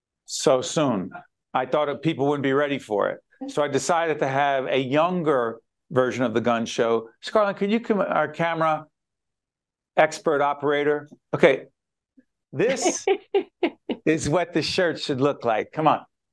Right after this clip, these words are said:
Speaker 1: Take, no, get down here.
Speaker 2: <laughs>
Speaker 1: Give
Speaker 2: Did you
Speaker 1: us
Speaker 2: give
Speaker 1: one
Speaker 2: him
Speaker 1: of
Speaker 2: an
Speaker 1: these.
Speaker 2: extra small so he could, like, bust
Speaker 1: Look at
Speaker 2: out?
Speaker 1: this.
Speaker 2: <laughs>
Speaker 1: Look. How
Speaker 2: We have hit rock bottom.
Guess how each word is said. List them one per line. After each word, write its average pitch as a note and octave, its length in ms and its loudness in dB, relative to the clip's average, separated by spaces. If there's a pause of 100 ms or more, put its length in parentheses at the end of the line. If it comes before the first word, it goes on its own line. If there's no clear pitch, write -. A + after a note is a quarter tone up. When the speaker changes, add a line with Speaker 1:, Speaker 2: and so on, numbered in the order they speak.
Speaker 1:
Take, F#3 200 -2
no, A#3 340 0
get A3 260 -2
down F#3+ 280 0
here. F3+ 460 0 (240)
Speaker 2:
<laughs> - 420 -20 (800)
Speaker 1:
Give F3 160 -2
Speaker 2:
Did - 180 0
you F#4 60 2
Speaker 1:
us G4+ 60 -2
Speaker 2:
give B4 140 2
Speaker 1:
one A4+ 80 2
Speaker 2:
him G#4 60 0
Speaker 1:
of - 20 2
Speaker 2:
an F4 100 -2
Speaker 1:
these. C4 60 2
Speaker 2:
extra C#4+ 280 -2
small A#3 560 0
so A#3 140 0
he C#4 120 -2
could, A#3+ 180 -2
like, A3 320 -2 (180)
bust - 160 4
Speaker 1:
Look C#4 180 -2
at C4+ 120 -2
Speaker 2:
out? C#4 80 2
Speaker 1:
this. C4 540 -2 (260)
Speaker 2:
<laughs> - 260 -2
Speaker 1:
Look. C#4 380 0 (2000)
How - 360 0 (1000)
Speaker 2:
We D4 160 2
have F4 120 4
hit D4+ 380 0
rock A#3 400 0
bottom. B3 520 0